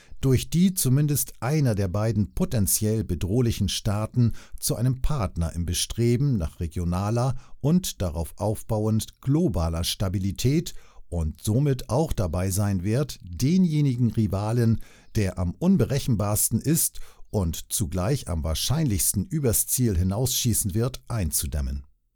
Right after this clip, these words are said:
Im Augenblick ist es wahrscheinlicher, dass dies Russland sein wird, aber auf lange Sicht könnte es auch China sein.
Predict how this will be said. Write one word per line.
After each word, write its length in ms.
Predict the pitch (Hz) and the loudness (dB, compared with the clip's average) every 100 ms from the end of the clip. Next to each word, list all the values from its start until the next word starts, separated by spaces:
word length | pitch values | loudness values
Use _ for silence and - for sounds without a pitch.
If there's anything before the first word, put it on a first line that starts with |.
| _ _ _ _ _ - | _ _ _ _ _ 0
Im 160 | 143 147 | 2 2
Augenblick 680 | 139 160 175 151 175 180 - | 2 4 2 4 0 0 0
ist 260 | 131 - | 0 0
es 240 | 147 - - | 0 0 2
wahrscheinlicher, 800 | 127 - 131 127 135 135 147 135 | 0 2 0 2 0 0 0 0
dass 240 | 127 123 | 2 0
dies 340 | - 139 - 117 | 0 -4 -2 0
Russland 520 | 151 - 107 90 85 | 2 2 0 -2 0
sein 340 | 95 98 90 | 0 0 0
wird, 360 | 107 101 92 - - - - | 0 0 -2 -8 -14 -12 -4
aber 200 | 110 117 | -2 -2
auf 120 | 113 | 0
lange 320 | 123 135 160 | 0 2 2
Sicht 440 | 113 127 - - - | 2 0 -2 -8 0
könnte 340 | 160 170 - | 0 0 -2
es 200 | - - | -4 -4
auch 180 | 117 - | -4 -4
China 480 | - - 90 64 65 | -4 0 0 0 -2
sein. 320 | 64 64 | -4 -6